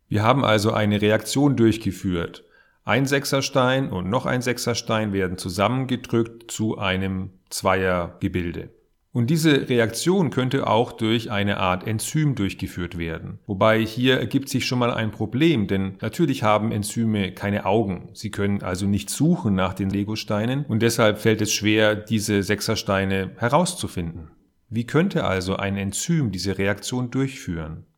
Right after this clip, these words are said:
Stellen wir uns das Enzym in einer kugelförmigen Gestalt vor. Aber es ist nicht rundum kugelförmig, es hat zwei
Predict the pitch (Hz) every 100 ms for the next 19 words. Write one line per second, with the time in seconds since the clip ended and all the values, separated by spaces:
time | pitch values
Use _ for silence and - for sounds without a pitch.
0 | _ - - 175 165 143 127 - 120 139
1 | 113 - - 135 127 107 107 104 101 95
2 | - 160 127 - 110 107 101 95 95 -
3 | 90 90 - 90 87 - _ - 98 110
4 | - 139 139 139 139 113 113 113 147 151
5 | 147 - 175 185 - 147 147 151 110 -
6 | 117 120 - - - 107 98 104 104